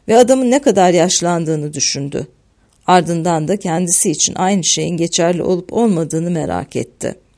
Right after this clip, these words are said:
Bunca yıl önceki psikanalisti canlandıran psikolojik acıları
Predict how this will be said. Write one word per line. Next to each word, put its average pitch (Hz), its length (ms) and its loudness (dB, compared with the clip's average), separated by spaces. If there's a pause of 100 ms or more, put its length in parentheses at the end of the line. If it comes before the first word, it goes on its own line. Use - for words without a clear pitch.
(1300)
Bunca 339 260 4
yıl 208 200 6
önceki 175 480 2
psikanalisti 170 840 0
canlandıran 170 800 0
psikolojik 180 680 -2
acıları 160 640 -2